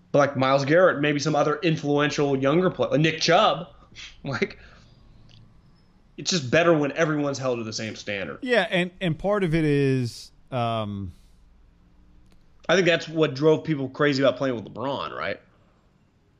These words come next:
Speaker 1: Even though he's the best player, no one, no one disputes, like, "Yeah, he's the best player in the world."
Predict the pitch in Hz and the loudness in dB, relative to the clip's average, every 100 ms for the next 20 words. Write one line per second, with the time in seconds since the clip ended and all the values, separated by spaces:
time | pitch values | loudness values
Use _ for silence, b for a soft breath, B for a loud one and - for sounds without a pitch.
0 | _ _ 175 170 160 143 131 131 - - | _ _ 0 4 4 4 2 0 0 2
1 | 165 139 135 165 165 147 180 196 135 127 | 4 4 4 4 4 4 4 4 0 -8
2 | - 202 185 120 151 190 110 120 139 - | -6 -6 -4 -6 -2 -2 -2 -6 -6 -4
3 | 156 147 131 170 170 82 | -4 -2 0 2 2 0